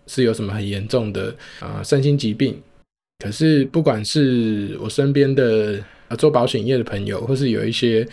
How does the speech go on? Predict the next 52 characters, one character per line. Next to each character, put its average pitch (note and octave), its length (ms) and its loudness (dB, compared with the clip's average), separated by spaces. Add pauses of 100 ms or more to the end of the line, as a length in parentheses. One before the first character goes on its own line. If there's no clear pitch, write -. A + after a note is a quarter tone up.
(220)
朋 A#2 180 0
友， A#2 200 0
或 B2 100 -2
是 A#2 400 0
甚 C#3 240 2
至 C3 120 2
是 A#2+ 600 0 (260)
K B2+ 140 2
O B2+ 100 4
L G#2+ 180 0
的 A2 120 -4
分 A2 240 -2
享， A2+ 200 -4
他 D#3+ 80 2
们 E3 60 4
其 D#3 140 2
实 B2 60 0
都 C#3 40 4
有 B2 80 2
提 - 160 -6
到， B2 180 0
好 G2 80 -6
像 A#2 320 -2 (140)
你 A#2+ 100 -12
去 C#3+ 140 0
看 D3 160 2
身 C3 260 0
心 B2 280 -2
科 A#2 200 0
其 A2+ 140 -4
实 A2+ 140 -4
会 A2+ 160 0
影 G#2 200 -10
响 - 240 -4 (280)
你 A2 100 -6
的 A2 160 -2
一 A2 60 -2
些 A2 500 -2 (260)
保 A2 200 0
险 A2 200 -2
的 G2+ 140 -6
东 G#2 240 -6
西。 G2 260 -6
那 C#3 240 0
因 F3 80 2
为 F3+ 80 6
諮 F3 140 0
商 F3 200 2
它 E3+ 120 4
就 D#3 140 4
没 B2 100 4
有 A2 420 0